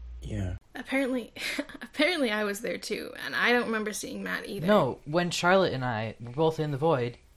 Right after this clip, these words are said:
Speaker 3: he spoke to Charlotte.
Speaker 1: But I, wh-, wh-, uh,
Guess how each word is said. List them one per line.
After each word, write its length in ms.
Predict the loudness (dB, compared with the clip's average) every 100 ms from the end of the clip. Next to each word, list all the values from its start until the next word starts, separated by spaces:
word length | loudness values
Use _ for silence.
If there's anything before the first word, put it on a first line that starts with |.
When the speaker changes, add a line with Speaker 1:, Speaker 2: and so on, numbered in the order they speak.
| _ -10
Speaker 3:
he 80 |
spoke 260 | -4 -2 -2
to 40 | -2
Charlotte. 440 | 0 2 0 -4 -16 -18 -10
Speaker 1:
But 280 | -4 -2 0
I, 160 | -4 -6 -12 -14 -14 -14 -14 -6
wh-, 360 | -6 -6 -8 -8 -10 -10 -14 -10
wh-, 240 | -10 -8 -6
uh, 320 | -4 -4